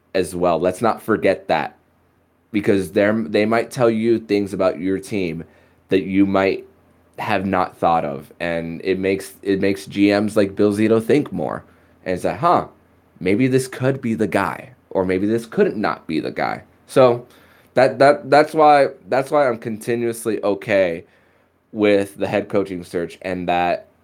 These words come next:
the whole removing the interim tag from Andrew Brunette mid-season,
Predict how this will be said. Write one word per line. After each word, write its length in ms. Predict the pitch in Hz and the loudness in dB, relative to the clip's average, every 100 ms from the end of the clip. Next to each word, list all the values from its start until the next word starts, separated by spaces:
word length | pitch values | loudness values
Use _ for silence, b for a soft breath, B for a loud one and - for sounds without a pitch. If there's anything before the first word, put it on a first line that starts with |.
| _ - | _ -4
the 100 | 104 | 2
whole 600 | 120 120 120 120 - - _ _ | 6 8 8 6 2 -4 _ _
removing 520 | 107 110 113 117 120 | 0 4 4 6 4
the 180 | 113 101 | 4 0
interim 280 | 107 110 110 | -2 -4 -4
tag 240 | 120 113 | -2 -2
from 140 | 110 98 | -2 -8
Andrew 280 | 104 104 107 | -6 -6 -4
Brunette 380 | 101 101 104 - | -4 -4 -4 -4
mid-season, 760 | 101 98 - 104 104 123 127 | -6 -8 -2 -2 0 -4 -4